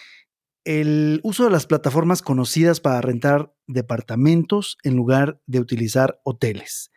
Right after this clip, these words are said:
Suena para mucha gente, en principio, maravilloso. Lo sé.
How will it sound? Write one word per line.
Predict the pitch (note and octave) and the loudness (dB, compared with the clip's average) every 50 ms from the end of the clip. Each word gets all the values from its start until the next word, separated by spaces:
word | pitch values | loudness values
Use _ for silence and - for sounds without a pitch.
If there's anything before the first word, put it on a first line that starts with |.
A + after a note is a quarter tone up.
| _ _ _ _ _ _ _ _ _ | _ _ _ _ _ _ _ _ _
Suena | - - - D3 D3 C#3+ D#3 C#3+ | -12 -2 0 2 4 4 2 2
para | D3 C#3+ C#3 | 2 2 2
mucha | C#3 C#3 B2+ - C#3 B2 | 2 2 0 0 -2 0
gente, | - D3+ D#3+ D#3+ D#3+ D3 E3 E3 D#3+ D#3+ D#3+ E3 E3 - D3+ | 2 2 2 2 2 2 2 2 2 2 2 0 -2 -4 -6
en | C3 A#2+ | -4 -4
principio, | A#2+ C3 B2+ B2+ B2+ D#3+ D#3+ - F#3+ F#3+ F#3+ - | -2 -2 -2 0 0 -2 0 0 0 0 0 0
maravilloso. | C3 B2 A#2+ A#2 A2+ A2+ A2 A2+ A2 G#2 - - - _ _ _ _ | -2 0 0 0 -2 -2 -2 -4 -6 -6 -8 -14 -20 _ _ _ _
Lo | - D#3 D3+ D3+ C#3 | 0 4 4 4 4
sé. | - - C#3+ A#2 G#2+ _ | 2 0 0 0 -2 _